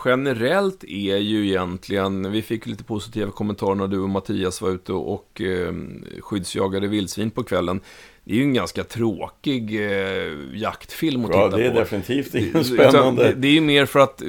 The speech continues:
Speaker 1: ja, alltså, lyssna på det som sägs, och sen så har vi lite filmmaterial för att det kanske är roligare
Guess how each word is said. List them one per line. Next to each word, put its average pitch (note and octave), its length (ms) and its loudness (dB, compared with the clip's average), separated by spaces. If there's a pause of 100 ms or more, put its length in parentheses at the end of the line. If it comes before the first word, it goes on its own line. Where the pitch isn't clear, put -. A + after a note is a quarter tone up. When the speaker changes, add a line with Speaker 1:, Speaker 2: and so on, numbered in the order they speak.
(100)
Speaker 1:
ja, A2+ 400 4
alltså, B2 300 0
lyssna C#3+ 460 0
på D#3 140 -4
det B2+ 180 2
som A#2+ 160 -2
sägs, G2 580 0
och G2 120 -4
sen G#2+ 160 -4
så A2+ 160 -2
har A2 80 2
vi A2 100 -2
lite G#2+ 220 -2
filmmaterial G2 720 0
för G2 100 -8
att F#2+ 60 -4
det G2 80 -8
kanske F#2+ 280 -6
är G2 40 -4
roligare G2 540 0